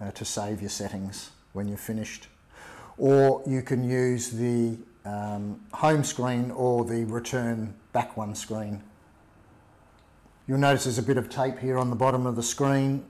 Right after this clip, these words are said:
Uh, that's a U S B port that we haven't opened up yet.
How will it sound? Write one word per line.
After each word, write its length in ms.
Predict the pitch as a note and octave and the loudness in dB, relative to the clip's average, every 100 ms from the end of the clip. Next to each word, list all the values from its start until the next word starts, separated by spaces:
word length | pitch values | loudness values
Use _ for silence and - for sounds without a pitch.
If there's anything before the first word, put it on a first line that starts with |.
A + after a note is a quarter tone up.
| - | -8
Uh, 680 | A#2 A#2 A#2+ A#2 A#2 A#2 G#2+ | -4 0 2 2 4 2 0
that's 280 | C3 C#3+ C#3+ | 2 2 2
a 40 | |
U 240 | B2 C3 B2 | 0 0 0
S 140 | A#2+ | -2
B 240 | - B2+ B2+ | -2 -2 0
port 360 | - B2 A#2+ | -2 0 0
that 60 | A#2+ | -2
we 140 | G#2 | -4
haven't 260 | A2 A#2 G#2+ | -2 -2 0
opened 380 | A#2 A#2 A#2 A2+ | 0 0 0 0
up 200 | A#2 - | 0 -2
yet. 260 | A#2 A2+ | -4 -4